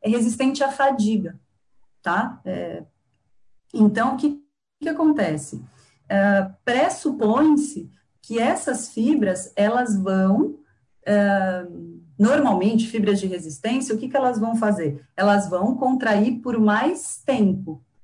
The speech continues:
Você atua com uma sobrecarga menor sobre ela, mas ela consegue contrair por mais tempo.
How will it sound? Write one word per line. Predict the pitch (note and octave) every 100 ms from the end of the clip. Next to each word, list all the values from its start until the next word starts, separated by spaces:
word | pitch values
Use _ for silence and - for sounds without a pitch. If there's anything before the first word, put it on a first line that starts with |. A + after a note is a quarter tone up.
| -
Você | F#3+ F#3+ G#3+
atua | A3 A3 - G#3+ G#3+ A#3 D4+ D4+ - _ _
com | A#3+ A#3+ A#3
uma | A3+ A3+
sobrecarga | G#3 A3 G#3+ A3 A3 G#3 F#3 F3 D3+ D3+ - - _ _ _
menor | G3+ G#3+ G#3 E3+ D#3 F3 - -
sobre | - G#3+ F#3+ F#3
ela, | D#3+ D3 D#3 A3+ - - -
mas | G#3 G3+
ela | G3+ A#3+
consegue | A#3+ C4 A3 A3 A3 A3+ -
contrair | - B3 C4+ - C4+ A3 G3 D4+ - - - _ _
por | C#4 C#4
mais | G#3 - -
tempo. | D4+ G3 D#3 - G3+